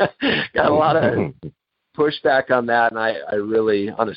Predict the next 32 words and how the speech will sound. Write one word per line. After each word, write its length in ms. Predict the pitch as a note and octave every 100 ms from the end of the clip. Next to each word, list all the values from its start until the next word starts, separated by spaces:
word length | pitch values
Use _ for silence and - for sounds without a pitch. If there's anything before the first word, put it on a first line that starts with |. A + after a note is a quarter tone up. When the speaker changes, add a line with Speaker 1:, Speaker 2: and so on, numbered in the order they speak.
| -
Speaker 1:
serious 300 | D3 A2+ G2+
note, 160 | G#2+ G2
I 60 |
really 360 | F#2+ G#2 A2 G2+
learned 420 | G2 G#2 G#2 F#2+
to 100 | F#2+
have 200 | G2 G2
compassion 600 | - F2+ - G2 F#2+ -
on 180 | F2+ F2+
people 460 | F2+ F2+ F2 F2 F2+
and 180 | F2+ F2
compassion 560 | F2+ F2 F#2+ F#2+ -
on 160 | G2 F#2
myself. 600 | F2 F2 - G2 F#2+ F#2 - - - - - _ - -
And, 480 | G2 F#2 F#2 F2+
um, 320 | - F2+ F2+ G2 _ _ -
I 200 | G2 G#2+
believe 440 | G2 F#2+ F#2 F2+ F#2
that 240 | F#2 F2 _
we, 360 | G2+ G#2 G2+ F2+ - - _ _
you 140 | A2+
know, 120 | G2 F#2+
as, 140 | F#2+ -
as 120 | A2+ -
serious 280 | - C#3 A#2 -
as 120 | G#2
this 140 | G#2 G2
subject 460 | A#2 G2 G2 F#2 -
is, 360 | G2+ G2 F2+ F2+
in 100 | F#2+
my 160 | F#2+
opinion, 560 | F#2 - A2+ G2 F#2 F#2+